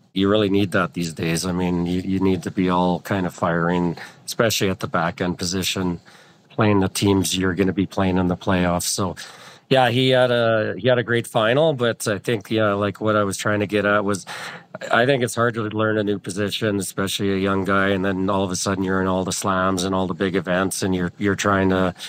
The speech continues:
learn how to play third. And, you know, you might think it's, it's pretty easy to just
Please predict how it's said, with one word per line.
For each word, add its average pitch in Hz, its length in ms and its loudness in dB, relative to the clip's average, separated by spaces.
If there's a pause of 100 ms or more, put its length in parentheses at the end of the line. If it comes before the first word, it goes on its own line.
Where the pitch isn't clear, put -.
(360)
learn 104 260 2
how 104 160 4
to 95 100 -2
play 98 220 2
third. 98 520 2
And, 92 500 2 (280)
you 107 100 2
know, 101 160 4
you 107 220 2
might 104 280 2
think 104 260 0
it's, - 580 -4
it's 98 260 -2
pretty 104 320 0
easy 95 540 2
to 101 200 -2
just 95 400 -2